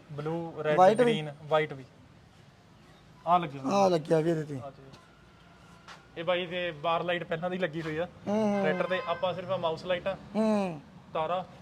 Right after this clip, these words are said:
Speaker 2: ਹੂੰ।
Speaker 1: ਤੇ ਉਹ ਜਿਹੜੀ ਬੀਕਨ ਆਪਾਂ ਲਾਈਟ ਉਹ ਲੱਗੀ ਹੋਈ ਆ।
Speaker 2: ਓਕੇ।
Speaker 1: ਤੇ ਇਹ ਜਿਹੜੀਆਂ ਤੁਸੀਂ ਲਾਈਟਾਂ ਦਿਖਾਉਂਦੇ ਸੀਗੇ,
Speaker 2: ਅੰਦਰ
Speaker 1: ਉਹ
Speaker 2: ਆਪਾਂ, ਹਾਂ,
Speaker 1: ਅੰਦਰ,
Speaker 2: ਲਗਾਈਆਂ।
Speaker 1: ਹਾਂਜੀ, ਆਹ ਫਿੱਟ ਕਰਾਈਆਂ ਹੋਈਆਂ।
Speaker 2: ਜੈਨੂਅਨ ਜਿਹਾ ਹਿਸਾਬ ਕਿਤਾਬ ਆ, ਕੋਈ ਬਾਹਲਾ ਉਹ ਨਹੀਂ ਹੈਗਾ, ਲੱਲਾ ਭੱਲਾ ਜਿਹਾ।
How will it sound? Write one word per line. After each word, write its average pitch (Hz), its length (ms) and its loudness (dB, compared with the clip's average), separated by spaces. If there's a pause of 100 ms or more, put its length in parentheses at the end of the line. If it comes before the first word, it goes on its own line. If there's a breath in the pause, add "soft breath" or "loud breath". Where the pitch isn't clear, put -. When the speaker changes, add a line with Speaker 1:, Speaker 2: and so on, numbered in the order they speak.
(120)
Speaker 2:
ਹੂੰ। 180 420 -2 (160)
Speaker 1:
ਤੇ 156 320 -6
ਉਹ 165 140 -6
ਜਿਹੜੀ 160 220 -8
ਬੀਕਨ 156 320 -8
ਆਪਾਂ 147 200 -6
ਲਾਈਟ 147 220 -4
ਉਹ 156 100 -2
ਲੱਗੀ 170 220 -4
ਹੋਈ 170 120 -2
ਆ। 160 80 -4 (160)
Speaker 2:
ਓਕੇ। 160 440 0 (140)
Speaker 1:
ਤੇ 180 200 0
ਇਹ 185 160 4
ਜਿਹੜੀਆਂ 202 240 0
ਤੁਸੀਂ 196 200 -8
ਲਾਈਟਾਂ 175 280 0
ਦਿਖਾਉਂਦੇ 170 300 -4
ਸੀਗੇ, 170 240 -8 (360)
Speaker 2:
ਅੰਦਰ 214 220 12
Speaker 1:
ਉਹ 202 80 12
Speaker 2:
ਆਪਾਂ, 202 180 10
ਹਾਂ, 180 220 12
Speaker 1:
ਅੰਦਰ, 160 120 8
Speaker 2:
ਲਗਾਈਆਂ। 143 140 4
Speaker 1:
ਹਾਂਜੀ, 135 240 -4
ਆਹ 156 140 4
ਫਿੱਟ 156 160 -8
ਕਰਾਈਆਂ 135 320 -10
ਹੋਈਆਂ। - 180 -12 (2000)
Speaker 2:
ਜੈਨੂਅਨ 254 420 6
ਜਿਹਾ 214 120 8
ਹਿਸਾਬ 175 280 6
ਕਿਤਾਬ 135 320 -6
ਆ, 156 180 -2 (320)
ਕੋਈ 196 100 -2
ਬਾਹਲਾ 190 320 12
ਉਹ 214 220 12
ਨਹੀਂ 190 180 2
ਹੈਗਾ, 151 340 2 (960)
ਲੱਲਾ 180 240 4
ਭੱਲਾ 175 300 4
ਜਿਹਾ। 135 140 -4